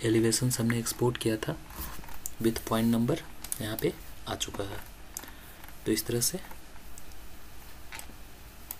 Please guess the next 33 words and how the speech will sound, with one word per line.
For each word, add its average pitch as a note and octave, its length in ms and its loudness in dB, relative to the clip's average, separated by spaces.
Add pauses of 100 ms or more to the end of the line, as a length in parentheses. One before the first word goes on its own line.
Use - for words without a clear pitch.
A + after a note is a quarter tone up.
(240)
ये A#2 100 4
हो A#2 120 4
गया। C#3 160 4 (120)
अभी A2+ 240 2
point A2+ 260 2
आप A2+ 80 2
देखना A2+ 300 2
चाहें A2+ 220 -2
तो A2 100 2
यहाँ G#2+ 140 -2
पे A2 140 2 (480)
click A2 200 0
करके A2 240 0
आप C3 220 -2
point A2 220 -2
भी A#2 60 4
देख A2+ 160 2
सकते - 320 -2
हैं। B2+ 140 -2 (2750)
मैं A2 160 -4
इसे B2 220 2 (380)
close G#2 220 4
कर G2 180 2
दे G2 100 0
रहा G2 100 -4
हूँ। - 120 -2 (2000)
अभी A#2 140 10
हम A#2+ 140 12
लोग G#2 120 10
को G#2+ 80 6
जाना G2+ 220 4
है G2+ 80 4
दोस्तों G#2+ 300 0